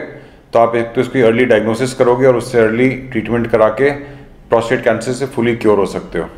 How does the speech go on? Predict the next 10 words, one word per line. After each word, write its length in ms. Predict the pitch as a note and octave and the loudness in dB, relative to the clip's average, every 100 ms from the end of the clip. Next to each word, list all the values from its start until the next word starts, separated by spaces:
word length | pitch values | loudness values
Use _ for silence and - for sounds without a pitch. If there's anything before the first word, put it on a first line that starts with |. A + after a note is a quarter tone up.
| - - | -16 0
मैं 140 | C3 D3 | 4 4
doctor 240 | C#3 B2 | 4 2
आशीष 240 | A2+ C#3 | 0 -2
सब्बरवाल, 440 | B2+ A#2 A2 A#2 C3 C3+ - - - - | 0 0 4 4 2 -2 -10 -18 -6 0
prostate 340 | A2 C3+ A#2+ | 0 0 0
cancer 240 | A#2 A#2 | 0 0
स्पेशलिस्ट 460 | A2+ - A2 C3 B2 | -4 -4 -2 -2 2
और 80 | A2 | 2
रोबोटिक 340 | G2 G2+ A2+ | 2 2 0
surgeon, 380 | - A2 A2+ | 0 0 0